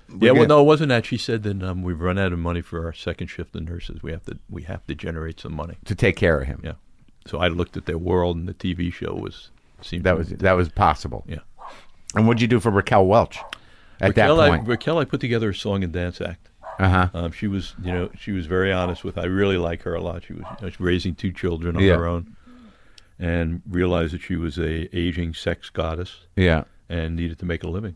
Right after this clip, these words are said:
Speaker 1: Uh-huh.
Speaker 2: And, uh, asked, uh, you know,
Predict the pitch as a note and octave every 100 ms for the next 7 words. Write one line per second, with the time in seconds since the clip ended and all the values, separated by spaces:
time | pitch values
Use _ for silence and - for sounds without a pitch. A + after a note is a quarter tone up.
0 | _ - D#2+ F2 F2 - D#2+ D#2 D#2 D#2
1 | D#2 E2 - D#2+ D#2+ - _ _ _ _
2 | _ _ _ - - - G#2 - G2+ E2+